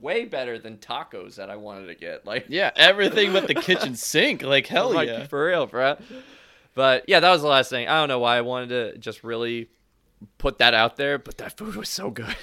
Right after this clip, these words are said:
Speaker 1: <laughs>
Speaker 2: 'Cause it's like the cherry on top, you know? You had the ice cream, you had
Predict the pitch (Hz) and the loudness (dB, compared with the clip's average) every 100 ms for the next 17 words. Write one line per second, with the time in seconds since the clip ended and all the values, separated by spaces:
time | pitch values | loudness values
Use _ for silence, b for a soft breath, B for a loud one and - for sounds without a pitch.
0 | - 170 - 320 302 254 269 - 180 - | -16 -10 -4 -2 0 0 0 0 -2 -2
1 | - 226 220 214 196 175 - - 269 160 | 0 2 2 2 -2 -4 -8 -6 -4 -4
2 | - 147 165 185 180 156 190 180 160 135 | -4 -4 -4 -4 -6 0 2 2 2 0
3 | 127 - 156 185 - - 190 185 190 196 | 2 4 2 2 -4 -6 -2 -2 -2 -4
4 | 185 139 139 151 135 123 117 113 | -8 -8 -6 -2 -2 -2 -6 -10